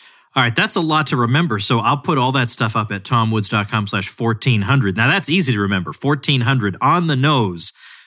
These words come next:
Uh, you can get all those Alex Merced resources, uh, sitting there waiting for you. All right, well, I appreciate you coming on, answering some questions. I, I think you're a,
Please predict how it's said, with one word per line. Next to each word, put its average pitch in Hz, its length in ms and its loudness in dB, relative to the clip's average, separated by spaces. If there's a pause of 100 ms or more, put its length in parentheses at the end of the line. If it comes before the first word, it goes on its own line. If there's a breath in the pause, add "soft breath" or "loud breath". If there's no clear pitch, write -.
Uh, 113 160 -2
you 117 100 -2
can 113 140 -2
get 117 160 0
all 131 240 0
those 120 240 2
Alex 120 320 0
Merced 110 280 -2
resources, 98 720 -2
uh, 101 160 -6
sitting 110 240 2
there 98 160 -2
waiting 101 200 -2
for 95 140 -10
you. 80 80 -12
All - 380 -2
right, 185 40 4
well, 165 40 2
I 190 80 2
appreciate 226 420 0
you 170 80 2
coming 170 260 0
on, 156 140 2
answering 151 320 -2
some 127 160 -2
questions. 135 600 0 (120)
I, 117 380 0 (540 loud breath)
I 127 140 0
think 143 260 -2
you're 123 280 2
a, 110 40 -4